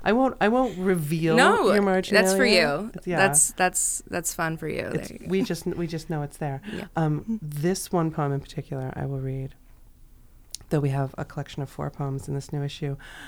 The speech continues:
Speaker 1: this one poem is called The Lonely Parade. Each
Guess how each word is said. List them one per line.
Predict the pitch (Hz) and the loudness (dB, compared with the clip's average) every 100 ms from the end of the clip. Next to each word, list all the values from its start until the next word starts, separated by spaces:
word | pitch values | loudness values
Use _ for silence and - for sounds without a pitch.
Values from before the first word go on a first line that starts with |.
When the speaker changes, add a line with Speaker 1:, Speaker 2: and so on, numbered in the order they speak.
| - - | -10 -6
Speaker 1:
this | - | 0
one | 185 190 | 2 2
poem | 185 165 | 2 0
is | 160 | -2
called | - 147 | -4 -4
The | 160 | -2
Lonely | 151 151 147 156 151 | -2 0 2 2 0
Parade. | 147 - 139 127 127 135 - - - - - - - | -2 -4 -4 -4 -6 -8 -12 -20 -20 -20 -20 -16 -2
Each | 202 233 - - | -2 -2 -6 -10